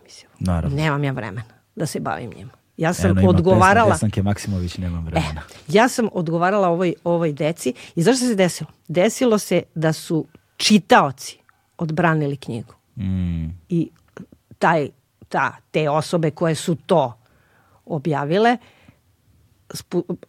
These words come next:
Speaker 1: ono, spustili su i, i povukli su se.
Speaker 2: Da, sva sreća, dakle, pristojnih ljudi ipak i dalje ima na internetu. Samo su uglavnom povukli i ne oglašavaju se upravo
Speaker 1: Da,
Speaker 2: zbog ovakvih
Speaker 1: ali,
Speaker 2: stvari.
Speaker 1: o, ljudi su, o, čitaoci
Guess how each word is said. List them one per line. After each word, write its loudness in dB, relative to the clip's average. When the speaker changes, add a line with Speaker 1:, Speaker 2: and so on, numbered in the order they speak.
Speaker 1:
ono, -6
spustili -10
su -18
i, -4
i 2
povukli -2
su -14
se. -16
Speaker 2:
Da, 2
sva -2
sreća, -4
dakle, -6
pristojnih -4
ljudi 0
ipak -4
i -2
dalje 0
ima -2
na -6
internetu. -8
Samo -4
su -6
uglavnom 0
povukli -2
i -4
ne 0
oglašavaju -2
se -4
upravo -2
Speaker 1:
Da, 6
Speaker 2:
zbog -2
ovakvih -6
Speaker 1:
ali, 6
Speaker 2:
stvari. 4
Speaker 1:
o, 6
ljudi 6
su, 4
o, 2
čitaoci 2